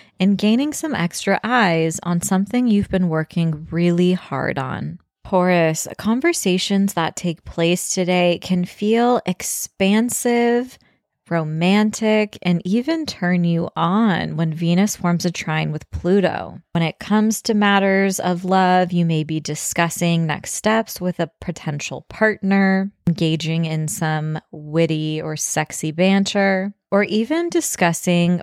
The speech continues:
possible future plans with someone. Conversations that take place in romantic connections today can have more of substance to them.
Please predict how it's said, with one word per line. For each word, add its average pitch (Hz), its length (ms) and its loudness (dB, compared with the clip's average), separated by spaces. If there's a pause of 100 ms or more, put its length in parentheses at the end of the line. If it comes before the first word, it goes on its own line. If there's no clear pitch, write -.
possible 165 540 -2
future 156 480 -6
plans 202 580 0
with 147 140 -8
someone. 90 520 -8 (220)
Conversations 185 720 0
that 170 220 0
take 175 240 -4
place 170 400 0
in 202 200 2
romantic 220 520 0
connections 165 640 -2
today 165 520 0
can 180 180 -2
have 208 460 0 (120)
more 175 480 2 (100)
of 160 500 -2 (320)
substance - 920 -2
to - 180 -2
them. - 500 -8